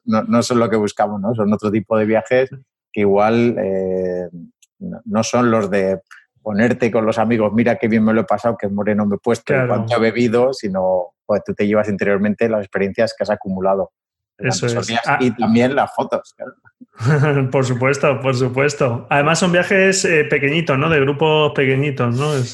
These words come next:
Speaker 2: suelen ser.
Speaker 1: Sí, intentamos buscar siempre el equilibrio entre que el grupo sea lo más pequeño posible y que salga a un precio razonable.
Speaker 2: Claro.
Speaker 1: Entonces, a veces puede ser que el grupo mínimo son cinco personas y en otros, pues, que el grupo máximo son diez.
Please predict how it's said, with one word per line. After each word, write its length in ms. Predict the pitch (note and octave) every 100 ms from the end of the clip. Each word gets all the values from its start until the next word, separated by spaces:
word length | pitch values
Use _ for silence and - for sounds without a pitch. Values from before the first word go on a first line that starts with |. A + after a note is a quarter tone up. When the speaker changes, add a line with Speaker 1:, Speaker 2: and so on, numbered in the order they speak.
| -
Speaker 2:
suelen 320 | - C3+ B2+
ser. 180 | A#2 C#3
Speaker 1:
Sí, 400 | C#3+ C#3 C3 C3
intentamos 560 | A#2+ A2 A2+ A2+ B2 D#3
buscar 280 | D3 - C#3+
siempre 260 | C#3+ B2+ C3
el 80 | A2+
equilibrio 760 | A2+ A#2 C#3+ C3 C3 C3+ - -
entre 340 | G2+ - G#2+
que 100 | G#2+
el 40 |
grupo 300 | F#2+ A#2 - B2
sea 200 | C#3 G#2+
lo 100 | F#2
más 200 | G2+ -
pequeño 380 | A#2+ B2 A2+
posible 540 | G#2+ A2 A#2+ A2+ A#2 A#2
y 120 | A#2
que 120 | - -
salga 400 | - G2+ F#2+ A2
a 40 |
un 100 | G#2
precio 300 | G#2 G#2+ A2
razonable. 640 | F#2 F#2 - E2 E2 D#2 -
Speaker 2:
Claro. 460 | C3 C3 A#2 A2+ -
Speaker 1:
Entonces, 240 | - G2+ G#2+
a 80 |
veces 400 | G2 A2 - G#2 -
puede 240 | G#2+ G#2+
ser 300 | G#2 A#2+ A2+
que 80 | -
el 60 | F#2
grupo 300 | G2 G2+ G#2
mínimo 340 | G#2 G#2 G2+ G2+
son 180 | - G2
cinco 280 | G2+ F#2+
personas 800 | - A2 B2+ B2 A#2+ B2+ C3 B2
y 140 | G2+ F#2
en 120 | F#2
otros, 280 | G2 A2 -
pues, 120 | G#2+ -
que 80 |
el 60 | F#2+
grupo 300 | F2+ G2+ -
máximo 380 | F#2 G2 G#2+ G2+
son 260 | - F#2 F2+
diez. 280 | G3+ G3+